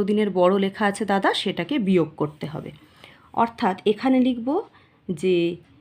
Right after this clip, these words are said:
দাদার বয়স বা আমার দাদার বয়স লিখব। লেখার সময় তো আর তোমার বলে লিখব না, কি লিখব? আমার দাদার বয়স, আমার দাদার বয়স দশ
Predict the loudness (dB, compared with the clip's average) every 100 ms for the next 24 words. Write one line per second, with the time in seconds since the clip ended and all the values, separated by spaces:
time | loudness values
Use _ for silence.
0 | _ _ -12 -8 0 2 2 2 0 0
1 | 2 4 4 2 -2 -8 -20 _ _ -2
2 | 0 2 2 4 2 2 2 2 2 0
3 | -2 -2 0 -2 -6 -6 -4 -4 -4 -2
4 | 0 0 -2 -6 -4 -2 -2 -2 -4 -2
5 | 0 0 0 0 -2 -2 -2 0 -2 -4
6 | -18 -20 -20 _ -2 -2 -2 -2 -4 -4
7 | -14 _ _ -4 -2 0 0 2 2 0
8 | -2 -18 _ _ _ -14 -10 -2 0 0
9 | -2 0 2 2 0 -2 -14 _ _ _
10 | _ _ _ _ _ -20 -8 -2 0 2
11 | 0 0 0 -4 -14 -20 _ _ _ _
12 | _ _ -16 -8 -6 -4 -4 -4 -4 -4
13 | -2 -2 -2 -2 -8 -18 _ _ _ _
14 | _ _ _ _ _ _ _ _ _ -16
15 | 0 2 4 0